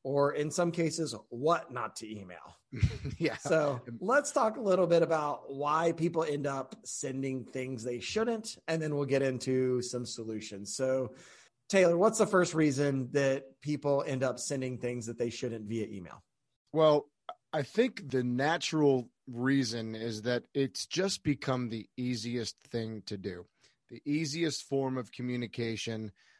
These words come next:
Speaker 2: and the rep or the manager or whoever, internally or externally, will simply send a note.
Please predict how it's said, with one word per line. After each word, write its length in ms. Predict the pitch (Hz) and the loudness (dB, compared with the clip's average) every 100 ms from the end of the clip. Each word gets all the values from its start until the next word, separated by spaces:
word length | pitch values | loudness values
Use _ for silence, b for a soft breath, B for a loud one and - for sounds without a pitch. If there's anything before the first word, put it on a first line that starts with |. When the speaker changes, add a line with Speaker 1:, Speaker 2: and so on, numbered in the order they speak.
| b _ | b _
Speaker 2:
and 380 | - 120 120 117 | -4 -2 -2 -2
the 100 | 117 | -4
rep 400 | 110 143 156 147 | 2 4 4 2
or 60 | 123 | -4
the 100 | 110 | -6
manager 540 | 113 131 135 131 131 123 117 | -4 -2 -2 -2 0 0 0
or 80 | 107 | 2
whoever, 720 | 139 147 143 117 120 117 110 _ _ | 4 6 6 4 0 0 -2 _ _
internally 680 | 214 254 233 185 180 170 165 | 2 2 0 0 2 2 2
or 320 | 156 165 170 143 | 2 4 6 4
externally, 680 | 127 - 127 120 117 117 | 2 -2 -4 -2 -2 -2
will 160 | 110 107 | -2 -6
simply 480 | - 147 143 143 131 | 0 0 0 -2 0
send 400 | - 127 127 117 | -2 -2 -2 -4
a 40 | |
note. 320 | 113 120 107 | -4 -4 -6